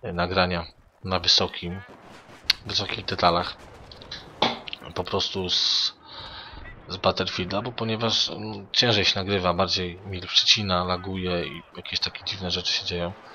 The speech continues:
No i oczywiście dysk, dysk, dysk dostaje w dupeczkę i często mi na przykład rage quituje D X Story po prostu i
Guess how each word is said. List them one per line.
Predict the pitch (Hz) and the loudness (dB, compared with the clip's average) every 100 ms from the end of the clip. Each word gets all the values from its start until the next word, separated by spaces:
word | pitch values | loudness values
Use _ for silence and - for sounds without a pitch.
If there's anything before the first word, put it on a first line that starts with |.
| - - - - - - - - | -16 -14 -16 -16 -18 -18 -10 -2
No | |
i | 101 | 0
oczywiście | 98 117 - 104 | 0 2 4 4
dysk, | 95 107 - - - - | 6 6 6 2 -4 -4
dysk, | 98 92 - | -4 -2 -4
dysk | 90 90 | -4 -6
dostaje | - 90 90 87 | -4 -2 0 -2
w | 85 | -2
dupeczkę | 87 - - - 98 | -4 -2 -2 -2 -4
i | 92 | -2
często | - 90 87 | -2 -2 -2
mi | 90 | -2
na | 85 | -4
przykład | - 87 80 | -4 -4 -2
rage | 92 87 - | -2 0 -2
quituje | 90 92 87 80 - - - - - - - | 0 0 0 -2 -8 -20 -20 -20 -20 -18 -8
D | 92 90 | 0 2
X | 90 - | 4 2
Story | 95 87 85 | 4 2 0
po | 80 | -6
prostu | 87 - - 85 | -6 -6 -6 -8
i | 78 | -8